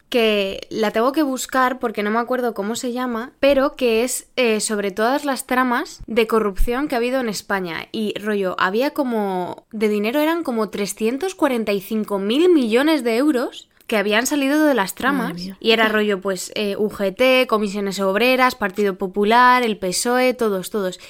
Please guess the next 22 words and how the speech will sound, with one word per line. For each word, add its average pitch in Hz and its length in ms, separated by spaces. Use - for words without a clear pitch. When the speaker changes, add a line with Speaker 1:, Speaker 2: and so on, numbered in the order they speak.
Speaker 1:
Y 214 120
está 277 260
súper 254 480
guay 240 400
porque 196 340
te 190 220
dice 226 480
cada 226 240
partido 247 480
una 226 240
trama, 269 640
eh, 196 560
las 190 240
personas 214 380
involucradas 240 760
y 214 120
qué 247 160
delitos 262 440
se 285 120
les 214 240
ha, 214 500
mm, 175 460